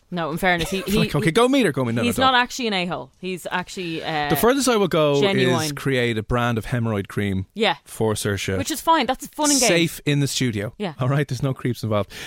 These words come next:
Speaker 2: Uh, this is a good idea. Actually, Robin, Robin's a bit of a genius when it comes to these things. You need to be a bit of a d-, detective. I don't know what you do, Robin, for, uh, you know, the day-to-day or the job,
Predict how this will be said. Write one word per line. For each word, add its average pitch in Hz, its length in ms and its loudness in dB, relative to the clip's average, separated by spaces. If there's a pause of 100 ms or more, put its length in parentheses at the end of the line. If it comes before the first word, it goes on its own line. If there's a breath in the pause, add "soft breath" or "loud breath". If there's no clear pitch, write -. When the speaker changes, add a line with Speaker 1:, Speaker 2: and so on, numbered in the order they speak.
(100)
Speaker 2:
Uh, - 40 2
this 208 160 6
is 202 60 4
a - 20 0
good 196 140 4
idea. 165 180 4
Actually, 147 260 2
Robin, 147 240 2
Robin's 135 260 -2
a - 20 -6
bit 117 80 -4
of 113 80 -4
a 113 40 -4
genius 110 280 -2
when 98 80 -2
it 92 40 -4
comes 98 160 -2
to 95 60 -4
these 95 200 -2
things. 95 240 -2 (220 loud breath)
You 131 80 2
need 156 100 4
to 160 60 2
be 175 80 4
a 170 40 2
bit 156 120 2
of 139 80 2
a 135 40 2
d-, - 180 -8
detective. 123 480 -2
I 107 60 2
don't 135 120 0
know 131 80 2
what 143 180 2
you 151 80 4
do, 165 180 2
Robin, 156 320 2 (300)
for, 139 220 0
uh, 120 200 2
you 123 100 0
know, 123 140 0
the 110 100 -6
day-to-day 120 600 0
or 107 260 0
the 101 100 -6
job, 113 400 0